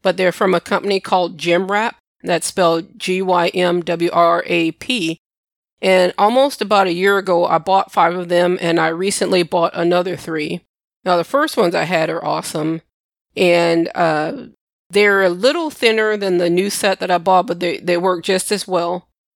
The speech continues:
And when I wear them, I don't have any sweat running to my eyes. That's one thing that really bothers me. And when I take them off, I cannot believe how much moisture <laughs> that they hold.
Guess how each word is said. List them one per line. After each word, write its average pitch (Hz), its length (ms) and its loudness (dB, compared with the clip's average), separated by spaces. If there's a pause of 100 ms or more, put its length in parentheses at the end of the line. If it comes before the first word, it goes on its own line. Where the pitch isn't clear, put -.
(120)
And 190 160 2
when 196 100 4
I 208 120 2
wear 233 340 0
them, 170 380 -2 (420)
I 202 80 0
don't 202 180 -2
have 185 340 -2
any 233 200 2
sweat 220 320 -2
running 180 240 0
to 185 120 -4
my 165 240 0
eyes. 160 320 -4
That's 175 300 -2
one 190 300 -2
thing 185 240 2
that - 160 0
really 175 240 0
bothers 165 440 -2
me. - 300 -4 (380)
And 190 100 2
when 185 100 4
I 175 60 4
take 214 320 -2
them 269 160 -2
off, 185 380 0
I 175 80 -6
cannot 180 420 -2
believe 180 600 -4
how 185 120 0
much 170 300 -2
moisture 175 560 -2
<laughs> - 0 -
that 175 240 -2
they 160 140 0
hold. 175 420 -4